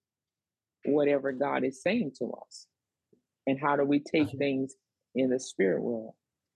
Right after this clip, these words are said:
Speaker 1: It's, it's called believe. And that's what we just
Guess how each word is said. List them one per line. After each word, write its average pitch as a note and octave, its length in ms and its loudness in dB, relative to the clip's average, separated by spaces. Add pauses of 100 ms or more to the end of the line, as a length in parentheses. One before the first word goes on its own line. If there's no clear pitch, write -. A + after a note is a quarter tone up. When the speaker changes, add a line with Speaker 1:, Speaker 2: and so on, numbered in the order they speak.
(200)
Speaker 1:
It's, D3 160 0
it's - 220 0
called C#3+ 300 0
believe. D#3 420 4 (500)
And C3 160 0
that's C3 220 2
what B2+ 120 2
we C3 140 2
just C3 420 0